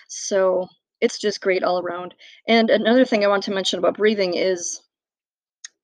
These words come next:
the longer that your exhalations are, the easier it is to, to do this. This is, um, so if you take a lot of quick breaths in,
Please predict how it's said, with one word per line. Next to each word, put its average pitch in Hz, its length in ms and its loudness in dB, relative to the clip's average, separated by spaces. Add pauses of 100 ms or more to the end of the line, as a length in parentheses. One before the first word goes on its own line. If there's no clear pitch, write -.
the 214 100 2
longer 247 760 2 (200)
that - 120 -2
your 226 240 4
exhalations 220 840 -4
are, 285 540 -2 (640)
the 214 200 0
easier 208 420 0
it 175 140 0
is 180 680 -2
to, 175 480 -4 (800)
to 180 200 -2 (360)
do 180 160 0
this. - 340 -6
This - 240 -6
is, 175 220 -6
um, 170 340 -6 (1000)
so 220 220 2
if 208 160 2
you 247 120 -2
take 226 240 0
a 220 60 0
lot 202 260 2
of 185 220 0 (480)
quick - 560 -4 (480)
breaths 185 560 -2
in, 196 380 0